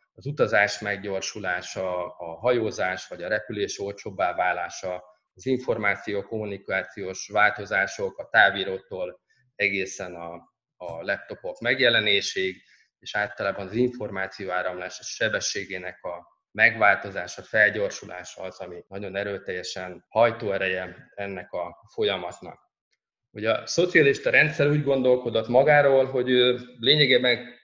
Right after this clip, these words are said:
azzal, hogy megvalósít egy második, ö, politikai világrendszert,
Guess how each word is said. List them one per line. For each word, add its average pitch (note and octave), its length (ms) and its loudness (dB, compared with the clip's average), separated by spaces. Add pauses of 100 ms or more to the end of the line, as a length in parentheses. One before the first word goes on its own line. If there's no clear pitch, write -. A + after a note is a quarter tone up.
azzal, A#2+ 440 4
hogy G#2+ 340 0
megvalósít A2+ 720 0
egy F#2+ 140 -6
második, A2 720 2
ö, F#2+ 140 -4 (100)
politikai G2 800 -8
világrendszert, C3+ 840 4